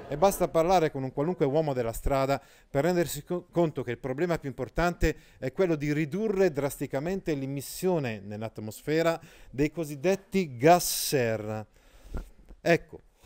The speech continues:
i gas serra sono una coltre di gas che trattengono verso il... Esatto, voi, ecco, sono cose che state facendo anche in scienze, benissimo, che trattengono verso il suolo il calore della superficie terrestre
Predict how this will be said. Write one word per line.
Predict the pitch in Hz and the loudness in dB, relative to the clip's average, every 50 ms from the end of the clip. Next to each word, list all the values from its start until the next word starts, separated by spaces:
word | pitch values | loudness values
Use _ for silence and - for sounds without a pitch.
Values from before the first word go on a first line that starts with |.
| - - - - - | -20 -20 -20 -20 -14
i | - 139 | -12 -10
gas | 143 147 214 226 - - | -2 0 0 0 0 -4
serra | - - - - 156 131 123 113 117 117 | -8 -6 -4 -2 -2 -2 -2 -4 -8 -10
sono | - - 190 196 170 131 120 - | -8 -6 -4 -4 -4 -4 -6 -6
una | 139 147 151 | -4 -6 -4
coltre | 147 - 208 220 220 196 - - 131 123 | -2 4 4 4 4 4 0 -6 -6 -6
di | 117 120 110 | -6 -6 -4
gas | 120 113 104 98 104 - - - - 113 104 - - _ _ _ _ _ | -2 -4 -4 -4 -6 -8 -8 -8 -8 -10 -14 -16 -20 _ _ _ _ _
che | - - 147 - | -4 -4 -4 -2
trattengono | - 170 170 - - - 202 202 185 160 127 120 110 107 104 98 - 98 104 | 0 -2 -2 -2 2 2 2 2 2 -2 -4 -4 -6 -6 -8 -10 -14 -18 -16
verso | 120 117 147 156 127 - - - 143 | -8 -4 -4 -4 -4 -4 -4 -2 -2
il... | 131 127 - - | -2 -2 -4 -8
Esatto, | 147 151 147 208 214 196 - - - - 104 98 | -10 -8 -8 -8 -8 -10 -10 -16 -18 -18 -18 -14
voi, | 127 180 185 139 107 101 104 123 | -12 -10 -10 -10 -10 -12 -12 -14
ecco, | 170 170 _ _ - 110 95 - _ _ _ _ _ _ - | -16 -18 _ _ -18 -18 -18 -18 _ _ _ _ _ _ -16
sono | - 196 202 196 | -12 -10 -10 -8
cose | 202 226 226 196 190 | -6 -6 -6 -6 -6
che | - 139 | -10 -10
state | - - 170 - 160 | -16 -16 -14 -14 -12
facendo | - 165 156 - 180 180 185 165 147 | -12 -12 -10 -8 -8 -6 -4 -2 -4
anche | 160 160 - 165 | -4 -4 -4 -8
in | 156 143 | -8 -8
scienze, | - - - 196 165 113 98 - - - | -8 -4 -4 -4 -4 -4 -8 -10 -14 -12
benissimo, | 101 117 131 139 131 117 - - - 104 95 90 - - - - - - - - - - - - _ - | -10 -8 -8 -6 -8 -8 -8 -10 -12 -12 -14 -16 -18 -20 -20 -20 -20 -20 -20 -20 -20 -20 -20 -18 _ 0
che | 175 180 | 0 2
trattengono | - 220 214 - - 247 247 220 185 160 147 | 4 4 2 4 4 4 4 4 2 2 2
verso | 139 151 143 - 175 | 0 0 0 2 0
il | 160 151 | 0 0
suolo | - - 190 220 220 202 | 0 2 4 4 6 6
il | 170 160 | 4 4
calore | - 165 156 165 196 208 214 | 4 2 2 4 4 4 4
della | 170 147 139 | 2 2 0
superficie | 135 - 139 123 143 123 - 175 - - 143 | -2 -4 -6 -6 -6 -6 -6 -8 -6 -6 -6
terrestre | - 131 123 117 131 151 160 - - 151 156 139 | -4 -4 -4 -2 -2 -4 -4 -4 -4 -2 -2 -2